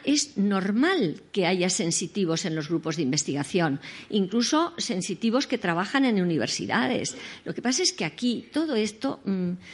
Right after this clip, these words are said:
todavía no estamos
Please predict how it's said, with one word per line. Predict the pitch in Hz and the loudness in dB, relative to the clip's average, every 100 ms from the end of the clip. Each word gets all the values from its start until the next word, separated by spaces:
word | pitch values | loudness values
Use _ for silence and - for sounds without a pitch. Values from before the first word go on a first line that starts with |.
| - - - | -18 -20 0
todavía | 190 160 202 277 320 277 | 2 2 2 2 4 4
no | 233 226 208 202 | 4 4 4 2
estamos | 196 - 196 185 170 165 160 - - | 0 -2 0 2 2 0 -4 -8 -14